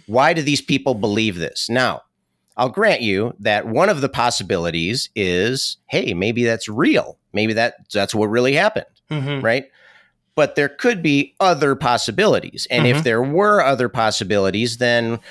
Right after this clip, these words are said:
Speaker 1: we might not be in a po-, if, if all we're judging it by is on the writing itself, then we not, might not be in a position to make a, a solid judgment on that. What do you, what do you say to that?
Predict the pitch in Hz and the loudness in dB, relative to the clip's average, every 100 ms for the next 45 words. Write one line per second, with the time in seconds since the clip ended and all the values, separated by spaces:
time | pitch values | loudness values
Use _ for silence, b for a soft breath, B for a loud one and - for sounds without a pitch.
0 | B B _ 123 120 120 139 151 - 135 | B B _ -2 0 2 2 2 0 -4
1 | 131 127 131 123 151 120 131 - - 120 | -2 -2 0 0 -2 -2 -4 -4 -4 -4
2 | 123 135 160 156 127 151 165 127 113 - | 0 2 2 2 0 0 0 0 0 0
3 | 110 110 107 104 95 90 110 151 117 92 | 0 0 0 0 0 0 0 0 -2 -4
4 | - 190 117 113 - - _ _ _ _ | -2 0 0 -2 -10 -20 _ _ _ _
5 | _ _ _ _ _ _ _ - 131 127 | _ _ _ _ _ _ _ -2 0 2
6 | 143 135 135 127 127 127 131 - 151 143 | 2 2 0 0 -2 0 -2 -2 0 0
7 | 156 151 185 - 139 131 - 143 135 135 | 0 0 0 2 0 0 0 2 4 4
8 | 131 131 127 131 127 120 117 - 117 110 | 6 4 2 0 0 -2 -2 0 2 2
9 | 104 _ _ _ _ _ _ - - 143 | 0 _ _ _ _ _ _ -6 0 2
10 | 135 131 117 123 _ _ - 202 175 120 | 2 2 0 -6 _ _ -6 -4 -2 -2
11 | 90 - 78 71 131 139 131 131 131 135 | -2 -2 -4 -2 0 2 2 0 0 2
12 | 123 110 117 - - 117 101 95 82 - | 2 0 -6 -10 -4 0 0 0 -2 -4